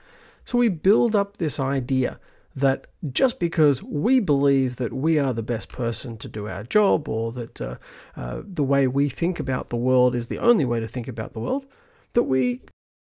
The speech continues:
build that into some form of fact, even though it has no basis of evidence. You'll see examples of this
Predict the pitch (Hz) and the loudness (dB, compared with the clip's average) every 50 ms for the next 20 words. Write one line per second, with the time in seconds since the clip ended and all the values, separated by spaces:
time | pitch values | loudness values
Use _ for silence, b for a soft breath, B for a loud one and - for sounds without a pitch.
0 | _ _ _ _ - 170 180 214 233 226 - 208 202 - - 180 170 185 196 - | _ _ _ _ 0 2 4 4 2 2 0 0 0 0 0 0 0 0 -2 -2
1 | - 139 123 127 147 185 196 _ - - - 156 170 185 - - 131 123 127 143 | -2 -2 -2 -2 -2 -4 -6 _ -6 -4 -2 -2 -2 -2 -4 -4 -4 -4 -2 -4
2 | 156 - - - 254 226 - _ - 156 165 214 190 185 175 175 160 139 151 151 | -6 -6 -6 -6 -6 -6 -6 _ -6 -6 -4 -2 -2 -2 0 -2 -2 0 -2 0
3 | 147 139 139 143 151 151 139 131 135 131 127 - - 139 135 170 247 311 277 185 | 0 0 0 2 0 0 0 0 0 0 -2 -2 -4 -2 -2 -2 -2 -2 -2 -4
4 | - - - - - - b b b b b b b b b b b b _ _ | -4 -6 -8 -14 -18 -20 b b b b b b b b b b b b _ _
5 | 180 185 220 226 - 349 359 320 214 139 139 147 156 165 160 - 131 110 120 117 | 0 0 0 2 0 0 0 0 0 2 2 2 2 2 0 0 -2 -2 -2 -4
6 | 107 - 87 - - - - - - | -6 -8 -10 -8 -8 -10 -10 -12 -14